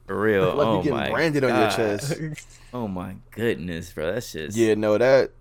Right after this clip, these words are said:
Speaker 2: used to be the worst. Those used to be the worst. The worst part of summertime right there was that.
Speaker 1: Facts. Oh,
Speaker 2: But
Speaker 1: another
Speaker 2: the rest of summer was chilling.
Speaker 1: another thing, I seen this shit.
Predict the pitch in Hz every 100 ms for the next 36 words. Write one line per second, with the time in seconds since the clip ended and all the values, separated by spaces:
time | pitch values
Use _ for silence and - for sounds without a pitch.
0 | - - 113 123 113 98 92 98 87 98
1 | - 95 107 101 90 87 95 87 - -
2 | 95 123 160 - 165 139 - 135 127 123
3 | 107 101 101 98 98 95 98 92 107 92
4 | - - - 87 85 - - - - -
5 | 127 123 123 156 190 139 123 - 120 107
6 | 95 90 - 120 101 98 117 123 151 170
7 | 165 170 175 185 175 - 120 139 131 110
8 | 123 - 92 92